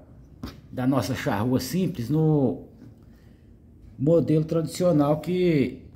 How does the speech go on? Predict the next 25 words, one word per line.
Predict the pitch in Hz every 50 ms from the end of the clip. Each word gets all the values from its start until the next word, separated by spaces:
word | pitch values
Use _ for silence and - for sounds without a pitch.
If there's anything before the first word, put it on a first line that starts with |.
| - - - - -
todo | - 160 175 175 170
mundo | 165 170 175 165 160
conhece, | - 165 185 170 147 135 139 135 - 165
e | 151
vocês | 160 165 156 170 175 165
vão | 147 175 165
ver | 156 160
a | 160
diferença, | - - - 170 170 160 131 107 98 85 95 92 87
né? | 92 104 98 - - - - - - - - - - - - - - - - - - - - - -
Então, | - - 147 - - -
a | - 151
nossa | 160 175 175 165 175 160
charrua | 160 175 151 123 131 147 139 143
simples, | 131 - - 156 180 170 170 -
a | 143 131
gente | 143 143 -
começa | - - 151 160 160 160 156 156 -
ela | 151 147 139
fazendo | - 160 160 127 147 151 156 151 -
a | - 127
cama | 131 127 - 156 147 139 135
dela | 120 120 123 147 170
assim, | 170 175 - - 117 101
ó. | 80 -